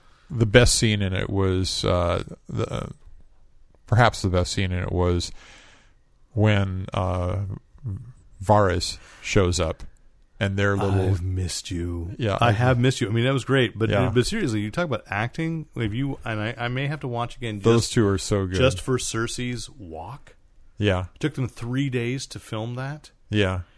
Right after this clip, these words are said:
Speaker 2: And where you see her breaking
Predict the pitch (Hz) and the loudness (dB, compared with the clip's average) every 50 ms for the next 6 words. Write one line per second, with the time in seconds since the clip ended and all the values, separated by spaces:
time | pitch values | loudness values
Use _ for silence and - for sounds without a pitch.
0 | _ _ _ _ _ - 123 120 120 120 120 - - _ - - 123 117 123 127 | _ _ _ _ _ -6 -4 -2 -2 -4 -4 -8 -12 _ -14 -8 -2 0 2 4
1 | 131 127 120 113 117 120 123 117 - - - - 123 127 139 135 117 - - 123 | 4 2 0 -4 -4 -4 -4 -4 -4 -4 -4 -4 -4 -4 -4 -6 -6 -6 -4 -2
2 | 127 127 123 110 107 - 101 101 101 104 117 123 - 151 151 160 170 175 180 | -2 -2 -2 -4 -6 -8 -6 -4 -4 -4 -6 -8 -8 -10 -8 -8 -8 -10 -12